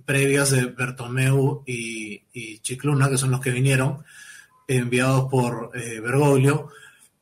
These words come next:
no han tenido ningún éxito. Se hace toda una campaña, ¿no?, de marketing, como la ha venido haciendo Bergoglio desde el,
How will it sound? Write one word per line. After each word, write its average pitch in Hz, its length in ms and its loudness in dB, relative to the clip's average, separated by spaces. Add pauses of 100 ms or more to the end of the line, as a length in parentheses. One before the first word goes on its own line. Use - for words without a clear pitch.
(500)
no 139 220 2
han 196 80 4
tenido 180 220 4
ningún 147 220 4
éxito. 131 500 0
Se 147 140 0
hace 151 140 2
toda 156 200 4
una 151 180 4
campaña, 143 800 2
¿no?, 139 180 -2
de 131 120 0
marketing, 139 760 2
como 120 220 -6
la 120 120 -2
ha 123 60 0
venido 131 220 2
haciendo 127 600 0
Bergoglio 131 580 2
desde 120 360 -2
el, 117 220 -12